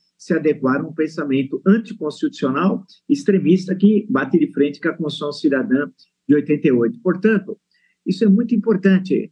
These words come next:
As pessoas não estão acompanhando, né? Os outros partidos estão discutindo outras questões, fazendo avaliações, e o Bolsonaro já tá percorrendo o Brasil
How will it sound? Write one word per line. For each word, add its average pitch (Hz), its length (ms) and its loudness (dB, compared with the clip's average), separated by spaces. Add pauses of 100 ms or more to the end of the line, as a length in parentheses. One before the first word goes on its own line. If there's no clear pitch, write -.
(100)
As 139 160 -6
pessoas 190 340 2
não 202 80 6
estão - 200 0
acompanhando, 120 760 0 (260)
né? 160 280 0 (280)
Os 147 220 2
outros 196 240 -2
partidos 190 440 0
estão 170 180 -4
discutindo 147 420 -2
outras 139 320 -2
questões, 147 540 -2
fazendo 143 340 -4
avaliações, 135 800 -2
e 208 80 4
o - 80 0
Bolsonaro 180 560 -4
já 208 160 -6
tá 202 140 -6
percorrendo 147 640 -2
o - 20 -8
Brasil 156 500 -2